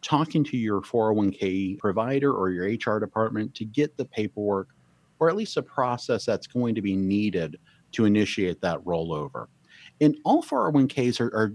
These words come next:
just a little bit different depending on who the third-party administrator is, who the custodian is.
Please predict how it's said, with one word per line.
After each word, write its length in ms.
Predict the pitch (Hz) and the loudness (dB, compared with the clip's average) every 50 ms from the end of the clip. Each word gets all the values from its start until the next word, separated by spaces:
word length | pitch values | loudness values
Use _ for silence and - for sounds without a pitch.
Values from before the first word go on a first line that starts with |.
| - 110 | -6 -8
just 300 | - - 202 170 - - | 0 0 0 0 2 -2
a 40 | |
little 320 | 123 117 110 113 117 127 123 | -2 0 0 0 0 0 0
bit 280 | 107 107 98 - 107 | 0 -2 -4 -4 -4
different 420 | 98 104 98 92 - - 101 92 - | -2 -2 -2 -2 -2 -2 -2 -2 -4
depending 380 | 87 - - 101 95 92 90 | -6 -6 -4 -2 0 0 0
on 240 | 87 85 82 80 78 - _ _ - - _ _ - - | -2 -2 -4 -6 -6 -8 _ _ -20 -20 _ _ -18 -8
who 200 | - - 147 139 | 0 4 6 6
the 120 | 131 110 95 | 6 4 2
third-party 480 | - 107 95 87 - - 90 82 80 | 0 0 0 0 0 -4 -4 -2 -2
administrator 800 | 80 80 104 120 135 135 120 - - - 131 117 113 117 113 107 101 | -4 -2 0 2 2 2 2 0 -2 -2 0 0 0 0 0 0 2
is, 220 | 98 98 95 - | 2 2 0 0
who 100 | - 98 | -2 -4
the 120 | 78 82 - | -4 -4 -10
custodian 800 | - - - - - - - 113 113 117 113 113 107 104 104 | -12 -12 -12 -12 -8 0 2 2 2 2 2 0 0 0 0
is. 400 | 101 101 98 95 95 95 - - | 0 0 0 -2 -2 -4 -6 -10